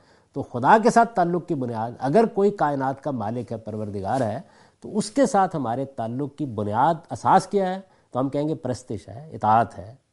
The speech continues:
یہی کہیں گے نا۔ یعنی ہم اس کے سامنے سر جھکاتے ہیں، رکوع و سجود کرتے ہیں، یہ بنیاد ہے۔ لیکن اس بنیاد پر جب آپ قانون سازی کرتے ہیں تو پرستش کو کچھ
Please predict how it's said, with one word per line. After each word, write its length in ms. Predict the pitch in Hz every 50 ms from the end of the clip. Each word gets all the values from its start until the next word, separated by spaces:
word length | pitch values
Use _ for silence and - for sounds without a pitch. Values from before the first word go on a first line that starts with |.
| _ _
یہی 140 | - 117 196
کہیں 220 | 196 214 196 156 98
گے 60 | 101
نا۔ 200 | 175 - _ _ _ _ _ _ _ _ _ _ -
یعنی 220 | 98 107 117 110 98
ہم 160 | 107 117 120 - - -
اس 120 | 117 113 -
کے 80 | 117
سامنے 240 | 101 117 117 113 113
سر 180 | 104 - 127 104
جھکاتے 480 | 113 107 - 98 95 - - 104 92
ہیں، 80 | 95 117
رکوع 220 | 147 - - 131
و 60 | 135
سجود 320 | 123 - 117 110 151 160 -
کرتے 340 | - 117 98 - - 101 92
ہیں، 140 | 95 127 165 _ _ _ _ _ _ -
یہ 300 | - 143 143 190 226 240
بنیاد 480 | 180 131 117 127 123 131 139 151 156 143
ہے۔ 200 | 113 90 80 80 - _ _ _ _ _ _ _ _ -
لیکن 360 | 113 135 160 170 170 208 180 -
اس 240 | - 208 202 - 147 131
بنیاد 420 | 139 131 127 123 127 151 170 180 165 - _ _
پر 160 | - 196 202 190
جب 240 | 165 143 170 170 160 -
آپ 340 | 127 127 147 156 151 -
قانون 280 | - 143 139 143 160 156
سازی 280 | - - 185 226 240 214
کرتے 320 | - 131 95 - - 87
ہیں 160 | 87 87 104 - _
تو 80 | - 110
پرستش 720 | - _ _ - 190 196 - - - - 247 214 - -
کو 140 | - 214 208
کچھ 220 | 208 202 190